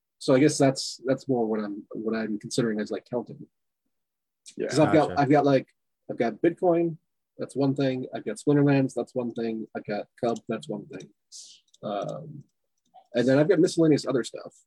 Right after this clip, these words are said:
Speaker 1: but I don't really count those at all because I'm not, they're, they're not mentally, uh, taking up space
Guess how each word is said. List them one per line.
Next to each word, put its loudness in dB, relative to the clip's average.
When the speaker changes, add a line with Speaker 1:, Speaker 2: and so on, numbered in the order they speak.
Speaker 1:
but -10
I -4
don't -8
really -6
count -12
those -6
at -8
all -4
because -12
I'm -8
not, -10
they're, 0
they're 0
not -2
mentally, -4
uh, -2
taking -4
up -12
space -8